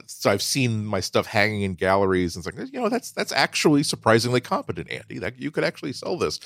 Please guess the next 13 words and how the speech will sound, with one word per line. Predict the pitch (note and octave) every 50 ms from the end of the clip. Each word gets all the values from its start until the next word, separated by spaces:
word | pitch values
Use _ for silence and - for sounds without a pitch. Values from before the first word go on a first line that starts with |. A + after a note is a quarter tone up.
| - - - - - _ _ _ _
But, | A#2+ A#2+ A#2+ A2+ - -
uh, | A2 G2 - B2 A#2
when | A#2+ B2+ B2+
you, | B2 A#2 A2+ A2
when | G#2+ A#2 A2+
you're | A2 A#2 A#2
in | A#2+
a | A#2+
gallery | G#2 - G#2+ G#2 A#2+ C3 B2 A2
show, | - - A2+ G2+ G2+ G2+
you | F#2+ F#2 F#2+ F#2+
have | G#2+ G#2+ G#2+ - -
to, | G#2+ F#2+ F2+ E2+